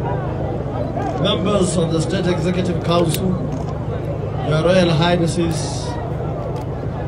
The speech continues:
members of the press, distinguished ladies and gentlemen. Let me start by thanking Almighty God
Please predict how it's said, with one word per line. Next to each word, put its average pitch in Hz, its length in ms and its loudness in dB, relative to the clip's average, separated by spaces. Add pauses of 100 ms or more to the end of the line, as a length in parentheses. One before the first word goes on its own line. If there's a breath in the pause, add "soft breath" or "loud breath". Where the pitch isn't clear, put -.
(480)
members 180 400 6
of 151 160 2
the 147 140 0
press, 160 520 0 (120)
distinguished 156 840 2 (800)
ladies 160 420 4
and 147 180 2
gentlemen. 143 460 4 (1600)
Let 196 200 2
me 196 120 0
start 185 360 2
by 165 300 4
thanking 180 400 2
Almighty 170 480 4
God 151 340 4